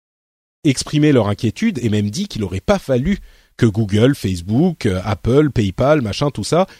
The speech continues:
coupent, euh, le, les, leurs services à ce site.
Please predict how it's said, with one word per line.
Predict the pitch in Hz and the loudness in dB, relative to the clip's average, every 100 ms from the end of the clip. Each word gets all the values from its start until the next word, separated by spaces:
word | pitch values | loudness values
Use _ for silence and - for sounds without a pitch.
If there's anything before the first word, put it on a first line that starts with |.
| _ | _
coupent, | _ 208 202 - _ - 120 | _ 0 0 -6 _ -10 -4
euh, | 113 107 107 | -2 -2 -2
le, | 107 107 107 | -2 -2 -2
les, | 107 107 101 | -2 0 -2
leurs | 101 104 110 - | -2 -2 -2 -2
services | 104 98 165 202 - _ | -4 -4 -6 -8 -10 _
à | - | 0
ce | - 123 | 0 -2
site. | - 78 - | -6 -12 -20